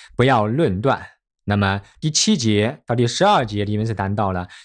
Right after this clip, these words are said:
求则得之，就是祈求就得到。那么其实呢，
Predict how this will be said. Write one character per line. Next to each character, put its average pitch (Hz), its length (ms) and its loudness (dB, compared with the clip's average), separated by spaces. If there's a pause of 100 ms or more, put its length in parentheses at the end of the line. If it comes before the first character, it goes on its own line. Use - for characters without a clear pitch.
求 127 500 2
则 110 360 -2
得 107 320 0
之， 139 400 -4 (580)
就 131 140 2
是 113 320 0 (120)
祈 123 320 2
求 123 640 0
就 113 240 0
得 98 300 -4
到。 - 280 -2 (1500)
那 123 100 4
么 120 240 2
其 147 200 -2
实 147 140 0
呢， 139 220 0